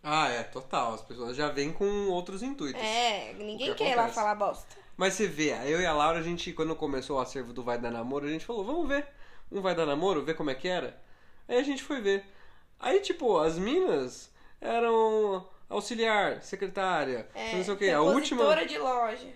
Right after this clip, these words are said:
Speaker 1: É, a última era estudante. Claro, nada contra, mas é, é um padrão muito esquisito, né? Porque num espaço amostral diversificado, você espera que seja diversificado os empregos também.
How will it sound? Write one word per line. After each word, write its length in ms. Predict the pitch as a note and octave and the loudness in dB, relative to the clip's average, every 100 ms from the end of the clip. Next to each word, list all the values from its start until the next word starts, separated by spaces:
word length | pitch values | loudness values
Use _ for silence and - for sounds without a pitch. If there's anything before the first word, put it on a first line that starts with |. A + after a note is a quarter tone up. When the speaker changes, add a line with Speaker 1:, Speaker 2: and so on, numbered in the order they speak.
| - | 0
Speaker 1:
É, 400 | G3 A3 G#3+ E3 | 4 4 4 4
a 80 | |
última 300 | E3 G#3+ A3+ | 4 2 2
era 240 | A3+ G#3+ - | 2 2 0
estudante. 800 | G3 - G3 G3 F3+ D3 - A2+ - - - F#4+ | -4 -2 2 4 4 0 -6 -10 -10 -10 -8 2
Claro, 300 | A#4 D4 C#3+ | 8 8 8
nada 240 | C3+ F3+ A#3 | 4 2 2
contra, 440 | G#3+ G#3+ A#3+ D#3 | 4 4 4 0
mas 240 | C3+ C#3 | 0 0
é, 360 | D#3+ F3+ G3+ E3 | 2 2 4 4
é 40 | |
um 140 | D3 B3 | 4 4
padrão 540 | E4 E3+ D3 D#3 D3 | 6 6 6 4 4
muito 840 | C#3 C#3 C3+ C3 C#3 B2+ A#2 A2+ - - - - - - | 2 -2 -4 -4 -4 -2 -2 -4 -10 -16 -12 -12 -10 -12
esquisito, 600 | - - F#3+ C#3+ D#3 D3 | -12 -4 -4 -2 -6 -2
né? 160 | C#3+ F3+ | -2 -2
Porque 180 | - F#3 | -2 -2
num 240 | A3 G#3 | 0 0
espaço 300 | - D3+ C#3+ | 0 -2 -2
amostral 440 | C#3 C3+ - C3+ | -4 -4 -2 -2
diversificado, 800 | C3 B2+ C3+ C3 C#3 - F#3 - | -2 -2 -4 -4 -4 0 -2 -2
você 100 | D3 | -8
espera 360 | D3 - F#3+ C#4 | -8 -4 -4 -4
que 120 | - | -8
seja 280 | G#4 G4 - | -6 -6 -6
diversificado 720 | - F#4 - F4 E4+ B3 F#4 | 0 0 0 -8 -4 -2 -2
os 80 | C#3+ | -4
empregos 420 | C3 B2+ B2+ A#2+ | -4 -6 -8 -8
também. 280 | C3+ A#2 G#2+ | -12 -12 -12